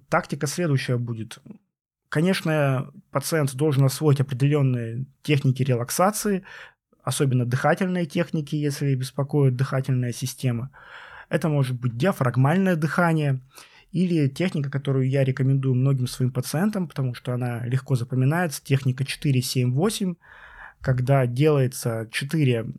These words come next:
э, глубоких вдоха и выдоха по очереди, неважно, через нос или через рот, как удобней. На пять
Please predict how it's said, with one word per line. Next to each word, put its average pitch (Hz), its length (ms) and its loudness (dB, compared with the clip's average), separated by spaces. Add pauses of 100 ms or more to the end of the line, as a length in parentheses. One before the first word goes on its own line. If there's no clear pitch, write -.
(200)
э, 117 340 -6
глубоких 135 540 4
вдоха 185 600 2 (220)
и 127 120 0
выдоха 214 520 2 (100)
по 185 80 0
очереди, 165 520 -2
неважно, 147 480 0
через 120 300 -4
нос 165 300 -2
или 131 100 -2
через 117 340 -8
рот, 151 360 -4
как 120 240 -6
удобней. 185 480 -2 (580)
На 147 200 6
пять 143 400 2